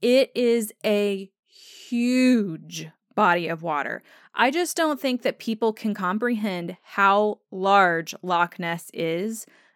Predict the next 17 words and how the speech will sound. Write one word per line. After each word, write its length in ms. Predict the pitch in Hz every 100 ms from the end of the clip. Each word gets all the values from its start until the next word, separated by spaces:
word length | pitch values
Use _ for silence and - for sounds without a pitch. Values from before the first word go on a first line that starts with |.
| _
until 920 | 196 196 202 - 202 196 196 202 208 - _
they 260 | 180 196 180
see 300 | - 185 175
it 160 | 165 -
in 220 | 180 165
person. 600 | 165 156 - - - 214 - _ _
The 80 | 214
first 320 | 311 440 -
time 220 | 339 277
that 140 | 247 -
I 160 | 214
saw 260 | 220 208 190
Loch 260 | 175 175 -
Ness, 580 | 170 165 165 - - - _ -
I 200 | 196 196
went 340 | 202 208 202
on 420 | - 185 180 175